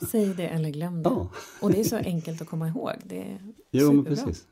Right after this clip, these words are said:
Speaker 2: Sen säger jag inte att det är lätt. <laughs> Det är s-, inte lätt att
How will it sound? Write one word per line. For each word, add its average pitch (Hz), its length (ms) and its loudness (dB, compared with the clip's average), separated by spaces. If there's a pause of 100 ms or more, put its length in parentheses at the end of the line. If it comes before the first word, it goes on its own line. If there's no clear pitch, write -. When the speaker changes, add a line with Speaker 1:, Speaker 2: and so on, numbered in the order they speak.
(100)
Speaker 2:
Sen 117 180 0
säger 151 140 4
jag 139 40 6
inte 101 100 4
att 95 60 2
det 101 60 4
är 98 40 4
lätt. - 420 0
<laughs> 123 160 6
Det 120 60 6
är 107 160 8
s-, - 280 -4
inte 120 300 6
lätt 98 400 0
att 85 180 -2